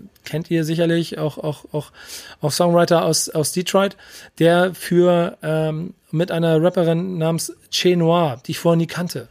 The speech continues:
ähm, aber einen Song gemacht hat, der so herrlich eingängig war und zwar von zweitausendneunzehn geschrieben ist, aber, äh,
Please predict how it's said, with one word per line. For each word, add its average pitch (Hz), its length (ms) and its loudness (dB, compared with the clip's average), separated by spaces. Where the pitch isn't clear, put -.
ähm, 147 400 -2
aber 165 120 0
einen 165 60 2
Song 240 200 0
gemacht 165 320 2
hat, 131 160 -8
der 185 100 2
so 214 280 6
herrlich 190 360 2
eingängig 170 640 2
war 151 300 2
und 170 140 2
zwar 190 340 0
von 170 380 -4
zweitausendneunzehn 175 880 0
geschrieben 220 440 -2
ist, 208 340 -6
aber, 170 500 2
äh, 165 360 0